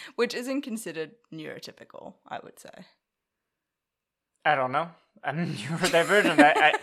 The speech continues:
Speaker 2: I don't know what the neurotypicals do.
Speaker 1: Well,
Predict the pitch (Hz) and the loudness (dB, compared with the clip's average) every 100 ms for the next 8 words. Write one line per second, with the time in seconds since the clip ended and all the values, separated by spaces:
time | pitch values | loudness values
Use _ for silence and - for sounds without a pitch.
0 | - - - - 165 208 220 208 285 285 | -8 -18 -4 0 2 2 4 2 4 4
1 | 190 175 185 170 170 170 185 180 - 160 | 4 0 0 0 0 0 -2 -2 -2 -2
2 | 143 139 160 160 151 135 127 - - - | -4 -6 -4 -4 -4 -8 -12 -14 -20 -18
3 | - - 370 - 262 240 - | -16 -10 -10 -2 2 2 2